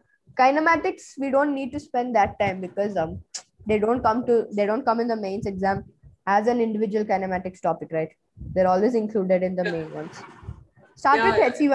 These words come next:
Speaker 1: Verma, and they're not that hard because we've gone through such a grill in physics, you won't find that hard at all.
Speaker 2: Yeah, yeah, done. So
Speaker 1: If,
Speaker 2: it's
Speaker 1: if
Speaker 2: H C
Speaker 1: you're
Speaker 2: Verma,
Speaker 1: comfortable
Speaker 2: kinematics.
Speaker 1: only.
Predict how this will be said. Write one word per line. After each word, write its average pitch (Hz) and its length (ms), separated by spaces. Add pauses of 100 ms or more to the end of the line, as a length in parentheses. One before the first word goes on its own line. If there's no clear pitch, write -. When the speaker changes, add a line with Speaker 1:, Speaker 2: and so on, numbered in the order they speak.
Speaker 1:
Verma, 220 120
and 254 120
they're 294 60
not 311 260
that 285 160
hard 214 240
because 226 240
we've 262 180
gone 220 260
through 233 220 (240)
such 240 220
a 254 60
grill 247 280
in 247 100
physics, 208 440
you 220 80
won't 208 200
find 190 180
that 185 100
hard 175 180
at 160 120
all. 156 200 (2250)
Speaker 2:
Yeah, 196 240
yeah, - 80
done. 196 240 (300)
So 269 260
Speaker 1:
If, 294 100
Speaker 2:
it's - 100
Speaker 1:
if - 140
Speaker 2:
H - 60
C 381 60
Speaker 1:
you're 381 100
Speaker 2:
Verma, 285 80
Speaker 1:
comfortable 320 340
Speaker 2:
kinematics. 214 720
Speaker 1:
only. - 140